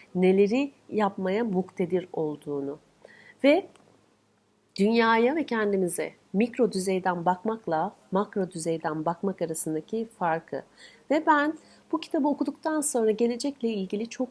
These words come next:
ümitlenip çok heyecanlandım. Kendi potansiyelimle ilgili çok heyecanlandım. İnsanlığın potansiyeliyle ilgili çok heyecanlandım ve yapılabilecek bir şeyler olduğuna olan inancım çok arttı.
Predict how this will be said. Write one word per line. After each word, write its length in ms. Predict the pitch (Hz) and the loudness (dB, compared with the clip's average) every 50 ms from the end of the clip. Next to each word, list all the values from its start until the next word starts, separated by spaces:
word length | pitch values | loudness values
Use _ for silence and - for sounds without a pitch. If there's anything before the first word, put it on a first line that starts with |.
| - - | -4 -2
ümitlenip 500 | 208 196 202 202 - 190 180 220 220 - | -2 -2 -2 0 -2 -2 -2 -2 -4 -4
çok 200 | - 220 226 - | -8 -6 -2 0
heyecanlandım. 720 | 220 202 196 202 190 185 185 185 180 175 170 165 - - - _ _ _ _ - - - _ _ _ _ _ _ _ _ _ - | 0 0 2 2 0 0 0 0 0 -2 -2 -4 -6 -10 -20 _ _ _ _ -20 -20 -20 _ _ _ _ _ _ _ _ _ 0
Kendi 260 | 226 233 247 262 269 | 2 4 4 4 2
potansiyelimle 840 | - 277 269 - 269 262 262 262 - 277 269 262 269 269 262 254 | 2 0 0 2 2 2 2 2 0 0 0 0 2 2 2 2
ilgili 240 | 247 226 247 247 247 | 0 0 -2 -4 -4
çok 180 | - 262 254 - | -4 -6 -4 -4
heyecanlandım. 760 | 262 247 240 254 247 247 254 254 247 247 254 240 254 254 254 _ - _ - | -4 -4 -2 -2 -2 -2 0 0 0 0 0 -2 -4 -6 -6 _ -20 _ -8
İnsanlığın 560 | - 214 208 202 - 233 226 226 233 240 254 | -4 -4 -4 -2 -2 -2 0 0 2 0 0
potansiyeliyle 800 | 247 254 254 254 254 247 247 233 240 - 247 247 233 247 233 247 | 0 -2 -4 -2 -2 -2 -2 -2 -2 -4 -4 -2 -2 -2 -2 -2
ilgili 240 | 247 233 247 233 233 | -4 -4 -4 -4 -4
çok 240 | 233 - 240 233 - | -4 -6 -6 -4 -2
heyecanlandım 920 | 233 226 226 226 240 233 226 226 233 226 226 226 220 233 247 277 285 269 | -2 -2 -2 -2 -2 -2 0 0 0 0 0 -2 -2 -2 -2 -2 0 0
ve 60 | 226 | 2
yapılabilecek 800 | 226 233 240 - 254 254 277 277 254 269 254 - - 302 - 220 | 2 2 0 0 0 0 0 2 2 0 0 0 -4 -4 -4 -4
bir 60 | - | -6
şeyler 380 | - - 262 254 254 269 285 262 | -4 -4 -2 -2 0 0 2 2
olduğuna 420 | 247 233 226 202 202 226 247 269 | 2 2 2 2 0 0 0 0
olan 260 | 247 220 214 220 214 - | 0 0 -2 -2 -4 -4
inancım 500 | 214 202 202 208 202 202 196 226 240 233 | -2 -2 0 0 0 -2 -2 -4 -6 -6
çok 240 | - 226 202 - | -6 -8 -6 -2
arttı. 440 | 180 156 156 - - - - 131 160 | -2 -2 -2 -2 -8 -14 -14 -14 -14